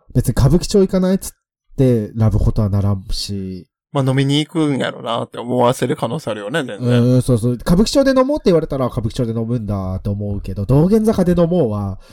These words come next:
Speaker 1: え、道玄、え、セックスじゃんってなるかも。
Speaker 2: <laughs> そういうの教えてほしいね。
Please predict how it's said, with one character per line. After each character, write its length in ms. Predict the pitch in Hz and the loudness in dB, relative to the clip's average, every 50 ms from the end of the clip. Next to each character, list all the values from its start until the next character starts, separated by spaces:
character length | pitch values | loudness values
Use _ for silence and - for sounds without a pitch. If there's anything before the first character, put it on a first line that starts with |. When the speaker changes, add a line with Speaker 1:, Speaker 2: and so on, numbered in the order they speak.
| - - - - - - - | -20 -20 -20 -20 -16 -8 -4
Speaker 1:
え、 80 | 123 | 0
道 220 | 117 120 127 139 151 | 2 2 4 4 4
玄、 320 | - 196 190 196 208 208 - | 4 2 2 0 -4 -2 0
え、 140 | 175 202 233 | 2 2 2
セ 200 | - - - 208 | 0 0 -2 -2
ッ 60 | - | -2
ク 120 | - - | -4 -8
ス 120 | 113 - 113 | -8 -6 -2
じ 80 | 98 | -2
ゃ 40 | 110 | -2
ん 100 | 95 92 | -2 -2
っ 40 | - - - - | -6 -8 -8 -4
て 120 | 120 107 | -2 0
な 100 | 107 104 | 0 0
る 80 | 98 101 | -2 -2
か 60 | 131 | -4
も。 80 | 95 - | -6 -8
Speaker 2:
<laughs> 100 | - - - - - - - - - 262 - - - - 220 - - 294 - - 403 392 - - 508 523 - - 605 - - - - - - - - - - - - - - - | -10 -10 -12 -12 -12 -14 -12 -10 -8 -10 -10 -6 -4 -4 -2 0 0 -2 0 0 -2 -2 0 -2 -4 -4 -4 -6 -8 -8 -10 -18 -18 -18 -16 -16 -18 -18 -18 -18 -20 -20 -16 -12
そ 40 | 294 | -8
う 60 | 302 285 240 - - - - 640 - 571 587 539 | -8 -8 -8 -8 -10 -12 -10 -6 -4 -2 0 0
い 180 | 494 466 453 440 | 2 4 4 4
う 180 | 392 - 120 | 4 4 0
の 80 | 247 - | -4 -4
教 120 | - 175 | -2 0
え 40 | 170 | 0
て 60 | 160 | 2
ほ 80 | 156 240 | 2 0
し 160 | - - 135 | 0 -2 -6
い 40 | - | -8
ね。 220 | - - - - | -8 -10 -12 -12